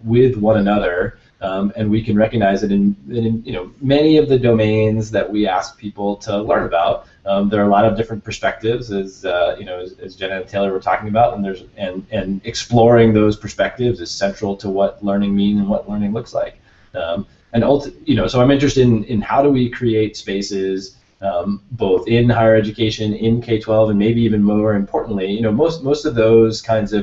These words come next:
distinctions exist because as we were organizing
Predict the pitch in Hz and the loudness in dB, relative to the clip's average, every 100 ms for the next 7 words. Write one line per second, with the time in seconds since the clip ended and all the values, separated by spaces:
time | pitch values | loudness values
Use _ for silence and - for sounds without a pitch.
0 | - 101 - 120 120 113 196 98 98 - | -4 -14 -8 -8 -6 -6 -6 -6 -8 -12
1 | _ _ _ 104 101 110 107 - - - | _ _ _ -8 -2 0 0 -2 -10 -16
2 | - 101 98 101 101 101 101 98 202 196 | -8 -6 0 2 2 0 -2 -4 -2 -2
3 | - 101 107 101 95 98 190 | -2 -4 0 0 0 -4 -10